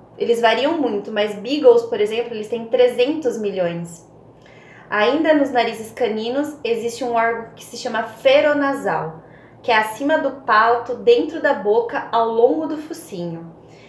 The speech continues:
É, esse órgão, através do seu sistema complexo, de,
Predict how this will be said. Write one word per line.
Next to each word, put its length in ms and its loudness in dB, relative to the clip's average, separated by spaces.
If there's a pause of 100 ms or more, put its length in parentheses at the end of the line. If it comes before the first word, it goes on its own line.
(220)
É, 280 0
esse 240 2
órgão, 400 4
através 480 -2
do 100 -10
seu 260 -4
sistema 440 -4
complexo, 800 -4
de, 360 -2